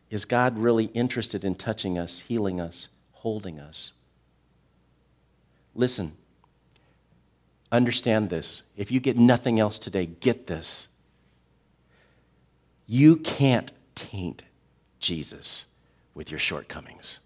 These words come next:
with your failures, or with your sin. He's in the business of removing it. Sort of like a heavenly U P S shipping company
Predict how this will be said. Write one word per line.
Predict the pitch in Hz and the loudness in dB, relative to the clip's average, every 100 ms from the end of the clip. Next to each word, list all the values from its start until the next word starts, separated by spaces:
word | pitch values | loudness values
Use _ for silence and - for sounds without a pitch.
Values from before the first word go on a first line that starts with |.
| _ _ _ _ _ - | _ _ _ _ _ -10
with | 82 90 | -10 -8
your | 98 | -10
failures, | - 76 71 - - - - _ _ _ _ _ _ _ _ _ | -8 -12 -12 -20 -10 -10 -10 _ _ _ _ _ _ _ _ _
or | - 82 | -10 -8
with | 73 | -8
your | 80 | -4
sin. | - 82 52 - _ _ _ _ _ _ _ _ - | -4 -4 -10 -20 _ _ _ _ _ _ _ _ -4
He's | 104 120 | -2 0
in | 135 135 | 0 0
the | |
business | 120 92 - 80 - - _ _ _ _ - | 0 -4 -4 -6 -4 -6 _ _ _ _ -8
of | 78 | -6
removing | 82 80 92 95 73 - | -4 -2 0 0 -4 -14
it. | - - - _ _ _ _ _ _ _ _ - | -18 -20 -20 _ _ _ _ _ _ _ _ -4
Sort | - 147 | 4 6
of | 165 | 8
like | 151 120 | 6 4
a | |
heavenly | 92 135 147 143 | 2 2 4 4
U | 127 123 | 4 4
P | 127 127 123 120 | 2 0 4 4
S | 120 - - - | 4 0 -6 -4
shipping | - 147 143 95 | 0 0 2 0
company | - 82 82 78 | 2 0 2 0